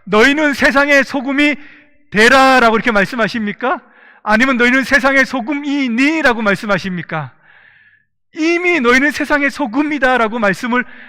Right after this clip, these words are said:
하시는 거예요. "소금이 되라"라고 이렇게 말씀을 하지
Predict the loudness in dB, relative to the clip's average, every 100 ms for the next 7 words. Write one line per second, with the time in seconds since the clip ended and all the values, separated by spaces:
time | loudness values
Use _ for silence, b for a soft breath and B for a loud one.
0 | B -4 -4 -2 -4 -6 -6 -6 -6 -8
1 | -10 -16 _ _ _ _ _ _ _ _
2 | _ _ _ _ _ _ _ _ _ _
3 | _ _ _ _ _ _ _ _ _ _
4 | _ _ _ _ _ _ _ _ _ _
5 | _ _ _ -8 -4 0 0 2 2 4
6 | 4 2 0 -2 0 -2 -2 -4 -2 -2
7 | -4 -2 -4